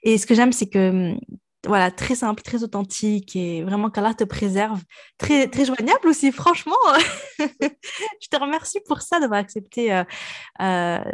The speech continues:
d'être sur le podcast. Vraiment qu'Allah te récompense, Cam. En tout cas, je te souhaite vraiment plein de belles choses. Je, plein de doigts pour toi, qu'Allah te comble de ses bienfaits ici-bas et au paradis, qu'Allah te réunisse au paradis avec ta, avec ta petite famille,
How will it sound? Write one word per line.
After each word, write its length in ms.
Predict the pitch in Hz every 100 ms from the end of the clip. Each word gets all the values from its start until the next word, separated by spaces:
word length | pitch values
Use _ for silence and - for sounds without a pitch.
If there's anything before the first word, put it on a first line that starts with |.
| -
d'être 240 | 180 185
sur 120 | 185
le 60 | 170
podcast. 440 | 180 180 196 190
Vraiment 220 | 185 180
qu'Allah 200 | 190 175
te 120 | 190 190
récompense, 520 | 180 180 175 190 190
Cam. 320 | - 190 190 - - - - -
En 60 |
tout 100 | 190
cas, 120 | -
je 60 | 240
te 80 | 214
souhaite 220 | 196 180
vraiment 220 | 214 226
plein 180 | 220 262
de 80 | 240
belles 100 | 208
choses. 240 | - 220
Je, 140 | - - - - _
plein 160 | 262
de 40 | 240
doigts 160 | 202
pour 120 | 190
toi, 160 | - 208
qu'Allah 260 | 202 180 190
te 180 | 190 175
comble 260 | - 240
de 60 | 202
ses 180 | 196 190
bienfaits 260 | 190 190
ici-bas 360 | 196 - 185 190
et 60 |
au 40 | 196
paradis, 380 | 190 185 185 208
qu'Allah 200 | 185 180
te 80 |
réunisse 300 | 180 185 190
au 40 | 190
paradis 280 | 185 180 190
avec 180 | 185
ta, 80 | 185
avec 240 | - 190 190
ta 80 |
petite 240 | 180 - -
famille, 360 | 185 185 202